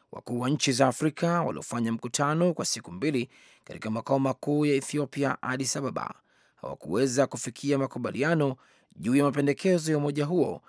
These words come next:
kupeleka vikosi elfu tano nchini Burundi. Jenerali anayepinga rais wa muda mrefu wa Uganda amekamatwa, kwa mujibu wa wakili wake. Amesema jenerali huyo, David Sejusa,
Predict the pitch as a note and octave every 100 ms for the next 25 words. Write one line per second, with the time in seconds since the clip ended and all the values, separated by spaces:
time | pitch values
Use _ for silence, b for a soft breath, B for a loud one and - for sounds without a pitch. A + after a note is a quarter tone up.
0 | b b - - B2+ - C3 B2+ E3+ D#3
1 | - C#3 C3+ C3+ F3 C#3+ A2+ A#2 - A#2+
2 | - F#2+ D2 D#2+ A2+ A2 F#2+ G#1+ G1+ _
3 | _ _ _ _ _ _ _ _ _ _
4 | _ _ _ _ _ _ _ - B2 D#3
5 | G3 A3 G#3+ F#3+ - D#3+ D3+ C#3+ C#3 F3
6 | E3 D#3+ D#3+ D3 - A#2+ - C3+ C3 C3
7 | B2+ C#3 C3+ - C#3 C3 B2+ - C#3 D3
8 | C#3+ C#3+ C3+ - B1 - A2 C3+ C3+ -
9 | C3+ A#2+ b b _ D3 E3+ C#3+ B2+ A2+
10 | G#2+ - G#2 - - C#2+ G2 - - -
11 | - _ _ b b b b b - F#2
12 | F2+ C3+ C3+ A#2+ B2 B2+ C#3 C#3 C3+ E3
13 | D#3+ E3 F3 G#2+ C3+ C#3 C3 A#2+ C3 -
14 | A#2+ F#2+ D#3+ - A#2+